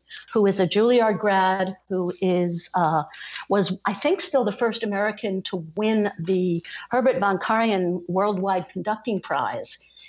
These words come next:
in the seventies, uh, but, and started this glittering international maestro career. Uh, but he was bipolar, and when he admitted to his, uh, his agent that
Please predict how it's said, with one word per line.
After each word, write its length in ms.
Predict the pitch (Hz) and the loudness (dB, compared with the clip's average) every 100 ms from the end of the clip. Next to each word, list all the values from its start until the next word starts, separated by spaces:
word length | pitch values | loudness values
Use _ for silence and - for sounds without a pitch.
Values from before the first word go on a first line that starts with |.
| - | -4
in 100 | 196 | 0
the 60 | 185 | 0
seventies, 760 | - 180 175 170 156 175 185 - | 0 0 0 -2 0 -2 -4 -4
uh, 320 | 202 208 208 208 - | 0 2 0 -2 0
but, 220 | 226 214 - - | 2 2 -2 0
and 120 | 196 | 2
started 400 | - 233 233 247 | 4 2 2 2
this 200 | 196 180 | 2 -2
glittering 800 | 175 196 202 262 240 220 190 180 180 | -2 2 4 4 4 2 0 -2 -4
international 760 | 208 220 202 190 185 196 175 | -6 -4 -4 -4 -6 -6 -4
maestro 560 | 180 185 196 - 190 170 | -2 -2 -2 -2 -2 -2
career. 520 | - 160 127 123 165 - _ _ _ _ _ _ - | -2 -2 0 -2 -2 -6 _ _ _ _ _ _ -4
Uh, 340 | 220 214 220 - | 0 2 2 2
but 160 | 233 | 0
he 100 | 226 | 2
was 240 | 254 254 - | 2 2 0
bipolar, 680 | 226 226 - 240 311 - - | 0 0 0 -2 0 -2 -2
and 220 | 170 190 | -4 -2
when 240 | 202 202 | -2 -4
he 560 | 208 214 220 214 208 214 | -4 -2 0 2 2 0
admitted 440 | 190 185 208 254 254 | 0 2 2 2 2
to 160 | 214 | 0
his, 580 | 190 196 190 190 156 - - - - - - | 2 2 4 4 2 -2 -10 -18 -20 -14 -6
uh, 220 | 180 180 | -2 -2
his 340 | 180 190 - - | 0 0 0 2
agent 680 | 208 254 190 196 226 - - - | 2 4 2 2 2 -2 -8 -4
that 320 | 185 175 | 0 0